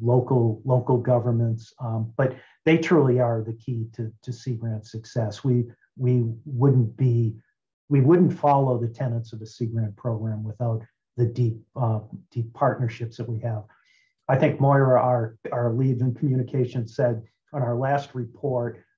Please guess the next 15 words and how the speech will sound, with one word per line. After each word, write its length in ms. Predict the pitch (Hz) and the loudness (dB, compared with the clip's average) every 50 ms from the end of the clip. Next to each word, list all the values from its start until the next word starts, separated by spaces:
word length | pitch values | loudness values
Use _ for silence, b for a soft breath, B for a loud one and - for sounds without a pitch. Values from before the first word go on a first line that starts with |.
| - | -8
um, 260 | 127 120 120 117 113 | -4 -4 -2 -4 -4
we 120 | 110 120 120 | -4 -4 -4
had 180 | 123 120 113 | -4 -4 -6
two 180 | - - - 135 | -6 -6 -6 -4
hundred 300 | 117 143 135 127 123 - | -4 -4 -4 -4 -6 -8
and 120 | 117 110 - | -8 -12 -10
forty 420 | - 147 135 123 123 120 113 113 101 - 117 - _ _ | -6 -6 -4 -4 -4 -6 -6 -8 -10 -12 -16 -20 _ _
different, 400 | 127 120 110 - 127 117 110 101 95 - _ _ | -8 -8 -8 -6 -6 -6 -6 -6 -8 -14 _ _
different 380 | - 123 113 - 117 110 110 - | -4 -4 -4 -4 -6 -8 -8 -4
partners 640 | - - 123 113 - - - 113 113 107 - - - | 0 0 2 2 0 -2 -4 -4 -4 -4 -4 -4 -2
listed, 460 | 123 123 123 117 - - - 101 101 - _ _ _ _ _ _ _ _ | 0 0 0 0 -2 -8 -14 -18 -20 -20 _ _ _ _ _ _ _ _
um, 240 | 117 113 113 113 110 - | -4 -2 -2 -2 0 2
and 100 | 135 127 | 4 4
that's 220 | 127 127 123 - | 4 4 2 2
a, 200 | 135 117 113 - | 0 0 0 -2